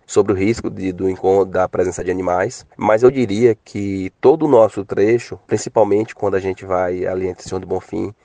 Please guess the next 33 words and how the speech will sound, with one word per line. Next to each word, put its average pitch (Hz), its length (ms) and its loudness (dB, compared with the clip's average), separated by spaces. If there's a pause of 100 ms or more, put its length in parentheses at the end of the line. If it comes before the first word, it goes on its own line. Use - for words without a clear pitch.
(100)
sentido 92 340 -4
Juazeiro, 92 560 0 (160)
todo 139 200 4
esse 151 160 -2
trecho 110 320 0
ali, 104 280 -4 (160)
ele 120 220 0
tem 135 160 2
um - 60 -4
potencial 107 440 0
risco 101 200 -2
de 101 100 4
acidentes. - 580 -2 (140)
Muito 131 300 6
embora, 110 440 8
volto 98 300 4
a 92 40 0
dizer, 95 360 0
né, 110 260 -2
a 95 100 -2
situação 107 440 2
era 107 120 6
muito 101 300 0
pior 107 260 4
há 113 40 6
dez 117 180 4
anos 123 200 2
atrás, 92 420 -2 (220)
com 104 120 4
a 104 60 6
presença 101 480 2
de 107 80 -2
incontáveis 110 640 2